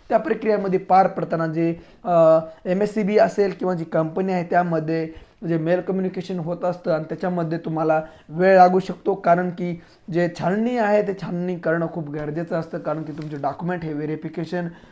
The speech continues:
करूनच तुम्हाला ते सोलारचं अप्रूव्हर दिलं जातं. त्यानंतर तुमचं ऑप्शन ते खुले होत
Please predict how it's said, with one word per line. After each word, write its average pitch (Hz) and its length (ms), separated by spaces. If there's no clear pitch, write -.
करूनच 190 400
तुम्हाला 185 240
ते 185 80
सोलारचं 160 440
अप्रूव्हर 156 460
दिलं 156 220
जातं. 151 380
त्यानंतर 160 600
तुमचं 160 300
ऑप्शन 147 460
ते 175 160
खुले 165 200
होत 170 160